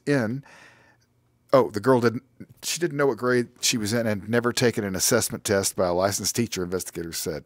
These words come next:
Hmm. The couple was booked in jail August third, records show. Okay, Escambia County is in the western part of Florida Panhandle, Pensacola, near the county seat. All right, that's the story on that deputy and his wife, and, uh,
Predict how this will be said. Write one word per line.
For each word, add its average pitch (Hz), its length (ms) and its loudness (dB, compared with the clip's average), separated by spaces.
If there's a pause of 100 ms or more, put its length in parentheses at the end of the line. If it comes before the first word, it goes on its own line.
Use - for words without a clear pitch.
Hmm. 113 200 -8 (760)
The - 40 -20
couple 101 300 -2
was 95 160 -2
booked - 240 0
in 95 80 -8
jail 107 380 2
August 92 360 -2
third, 107 220 2 (220)
records 95 360 -4
show. 110 360 -2
Okay, - 380 -6 (100)
Escambia 104 420 -2
County 120 360 0 (500)
is 107 100 -2
in 101 80 -4
the 92 60 -4
western 104 300 0
part 104 160 4
of 92 80 0
Florida 113 260 2
Panhandle, 127 600 0 (440)
Pensacola, 127 500 0
near 113 140 2
the 95 80 -4
county 113 280 -2
seat. 147 400 -4
All 98 200 -6
right, 120 280 -6
that's 95 220 -10
the - 80 -10
story 120 380 4
on 120 180 2
that 120 240 0
deputy 123 460 0
and 113 100 -4
his 110 160 -6
wife, 131 420 0
and, 98 240 -8
uh, 92 360 -2